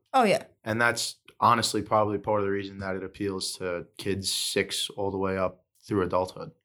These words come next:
Speaker 1: Yeah, I agree with you with that. Yeah. But, um, any other thoughts on the beginning?
Speaker 2: Well, we're gonna score it. So we, we do the score similar to the Barstool Pizza review. So decimals one to ten.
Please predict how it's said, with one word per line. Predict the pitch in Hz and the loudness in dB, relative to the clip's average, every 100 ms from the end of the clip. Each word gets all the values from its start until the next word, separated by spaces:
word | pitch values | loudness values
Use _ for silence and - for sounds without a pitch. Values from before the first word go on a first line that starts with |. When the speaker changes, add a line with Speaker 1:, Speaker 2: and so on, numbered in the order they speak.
| - | 2
Speaker 1:
Yeah, | 226 | 4
I | 180 | 6
agree | 175 170 170 | 4 0 -4
with | 180 180 | -4 -8
you | - | -16
with | - | -12
that. | 120 123 | -12 -10
Yeah. | 202 220 190 _ _ _ - | -10 -10 -12 _ _ _ -8
But, | 202 | -6
um, | 196 202 190 _ - | -6 -8 -12 _ -4
any | 226 226 | 2 2
other | 214 220 233 | 2 0 -4
thoughts | 226 - 226 220 - | -8 0 0 0 -4
on | 220 220 | -4 -6
the | |
beginning? | 220 226 226 226 | -8 -4 -2 4
Speaker 2:
Well, | 135 135 | 8 10
we're | 135 139 | 8 6
gonna | 143 | 2
score | 131 - - 135 120 120 | 0 0 0 4 6 6
it. | 107 - | 4 0
So | - 113 | 2 4
we, | 117 120 120 | 4 2 -2
we | 120 | -2
do | 117 127 | 0 2
the | 123 | 2
score | - 131 123 | 4 4 4
similar | 123 120 120 117 | 2 -2 -2 -2
to | 113 | -2
the | 113 | -4
Barstool | 104 110 110 - 113 104 | 2 4 4 0 -6 0
Pizza | 113 107 123 | -2 0 -2
review. | 120 127 131 131 _ | 2 2 2 -2 _
So | - 104 | -4 -4
decimals | 98 107 - 117 104 | 2 2 2 -6 -6
one | 113 110 | -8 -8
to | 113 | -10
ten. | - 113 123 | -6 -6 -6